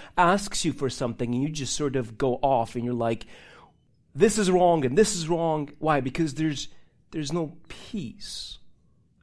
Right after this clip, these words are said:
Tomorrow or tonight, you're gonna have family. And I love being with family. But I think we all know family is where things just sort of have a way of coming out during dinners.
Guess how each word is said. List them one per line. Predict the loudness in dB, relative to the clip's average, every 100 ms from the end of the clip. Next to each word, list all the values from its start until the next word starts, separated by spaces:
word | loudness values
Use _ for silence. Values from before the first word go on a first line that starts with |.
| _ _ _ _ -2
Tomorrow | 4 6 8 6 4 -2 -18 -20 _
or | -12
tonight, | -2 6 8 6 0
you're | -6
gonna | -2 0
have | 0 0
family. | 0 2 2 0 -6 -20 -20 -20 _ 2
And | 6
I |
love | 8 8 8 6
being | 4 4
with | 2
family. | 2 2 2 -2 -8 -20 _ -20 _ _ _ _ _ _ -4
But | 6 6
I |
think | 8 6
we | 8
all | 8 8
know | 8 8 8 6 2 -16 _ _ _ _ _ -20 -20 _ _
family | -20 -4 6 8 8 8
is | 6 6
where | 6 6
things | 6 4 4 2
just | -2 -2 2
sort | 2 4
of | 4 2
have | 4 4 4
a |
way | 4 4
of | 2 0
coming | 0 2 4
out | 4 4 2 -6
during | -4 -2 0
dinners. | 0 -2 -4 -10 -12